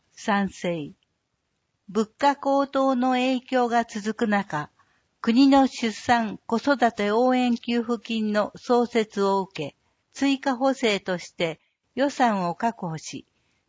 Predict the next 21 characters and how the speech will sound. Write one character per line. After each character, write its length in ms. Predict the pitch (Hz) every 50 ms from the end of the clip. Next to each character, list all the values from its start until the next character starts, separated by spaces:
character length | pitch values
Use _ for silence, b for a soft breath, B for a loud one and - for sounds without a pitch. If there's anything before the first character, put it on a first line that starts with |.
| _ _
対 220 | - 262 269 269 240
象 280 | - - 269 254 233
者 200 | 214 - - 190
に 240 | 170 165 160 156 - _
個 120 | - - 180
別 340 | 233 269 262 269 - 254
通 260 | - - 269 254 233 -
知 160 | - - 160
す 200 | - - 196 190
る 120 | 196 202
こ 160 | - 208 196
と 140 | - 202 180
で、 220 | - 151 156 160 - _ _ _ _ _ _ _ _
確 320 | - - 220 214 - 262 247
実 300 | 240 233 - - 233 220
か 180 | - 240 233
つ 120 | - - 180
速 300 | - - - 220 226 254
や 220 | 269 254 233 220
か 160 | - 202 180
に 240 | 165 160 156 160 b